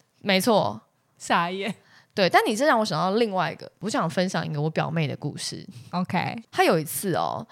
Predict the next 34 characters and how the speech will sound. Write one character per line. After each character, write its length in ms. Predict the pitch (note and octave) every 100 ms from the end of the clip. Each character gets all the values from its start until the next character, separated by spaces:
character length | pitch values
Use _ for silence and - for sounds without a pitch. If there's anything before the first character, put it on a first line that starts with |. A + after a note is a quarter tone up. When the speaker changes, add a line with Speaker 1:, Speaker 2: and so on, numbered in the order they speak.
| - -
Speaker 1:
出 200 | - B3+
国 180 | G3+
旅 120 | E3+ C#3+
行， 320 | - F#2+ E2+
就 100 | G3+
到 200 | G3+ F3+
大 200 | G#3 D#3
阪 160 | - -
去 180 | - D3
玩， 200 | - - G3+ G#3+ - _
然 160 | E3 F3+
后 80 |
她 80 | G#3+
就 180 | G#3+ G#3
是 140 | G3+
打 240 | F#3+ - C#3
包 160 | D#3+
了 120 | E3+ E3
行 300 | - G#2+ G#2+
李 160 | - -
这 60 |
样 120 | - -
子， 140 | -
然 80 | F#3+
后 80 | G#3+
很 140 | A3
开 220 | E3 D#3+ F3
心， 460 | - D3+ D#3+ G3+ _ _ _ _ _
跟 180 | D#3+ G3+
男 180 | D3+ D#3
友 120 | C#3
出 120 | D3+
去 120 | D#3+
玩。 280 | C#3+ -